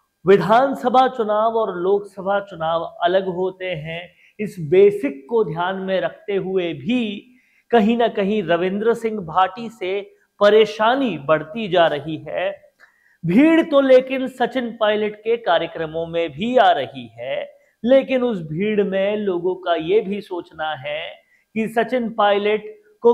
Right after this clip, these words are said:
कांग्रेस तवज्जो तो देती नहीं, मुख्यमंत्री तो बनाती नहीं, बड़े पद भी देती नहीं,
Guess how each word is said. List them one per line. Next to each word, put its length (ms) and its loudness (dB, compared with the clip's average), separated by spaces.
कांग्रेस 560 2
तवज्जो 440 2
तो 140 2
देती 440 -6
नहीं, 400 -4
मुख्यमंत्री 800 -8
तो 140 -8
बनाती 540 -6
नहीं, 520 -10
बड़े 240 -2
पद 140 0
भी 200 -8
देती 460 -8
नहीं, 340 -10